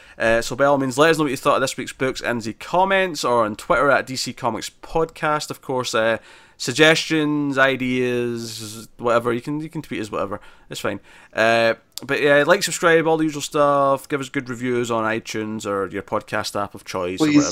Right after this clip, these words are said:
Speaker 1: whatever. Uh, but, uh, yeah, you can obviously, you can support us on patreon dot com slash mail fuzz T V. Uh, there's a bonus monthly episode with me and Connor. In fact, I think we're recording this week. Uh, this month's monthly is gonna be Jeff Johns' J S A Volume One.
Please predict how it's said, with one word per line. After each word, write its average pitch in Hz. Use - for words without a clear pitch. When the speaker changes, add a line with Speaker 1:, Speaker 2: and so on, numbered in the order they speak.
Speaker 1:
whatever. 98
Uh, 107
but, -
uh, 110
yeah, 131
you 123
can 139
obviously, 139
you 123
can 117
support 170
us 196
on 120
patreon 131
dot 113
com 123
slash 113
mail 110
fuzz 104
T 101
V. 107
Uh, -
there's 110
a 107
bonus 123
monthly 113
episode 110
with 110
me 107
and 101
Connor. 120
In 143
fact, -
I 101
think 175
we're 185
recording 131
this 110
week. 117
Uh, 117
this 139
month's 135
monthly 117
is 107
gonna 120
be 113
Jeff 117
Johns' 107
J 113
S 98
A 110
Volume 101
One. 90